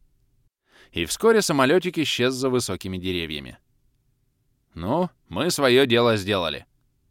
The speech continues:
Сергеич поглядел на часы. «Ночевать будем в храме, но времени ещё несколько часов.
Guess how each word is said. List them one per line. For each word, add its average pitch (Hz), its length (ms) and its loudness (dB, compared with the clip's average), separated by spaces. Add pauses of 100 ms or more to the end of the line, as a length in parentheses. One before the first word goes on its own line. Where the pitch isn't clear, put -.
(260)
Сергеич 87 540 -8
поглядел 123 420 -6
на 87 120 -8
часы. - 360 -12 (920)
«Ночевать 139 520 2
будем 131 300 0
в 101 40 -6
храме, 78 440 -8 (300)
но 95 180 -4
времени 131 360 0
ещё 101 260 -2
несколько 120 440 -4
часов. 98 420 -10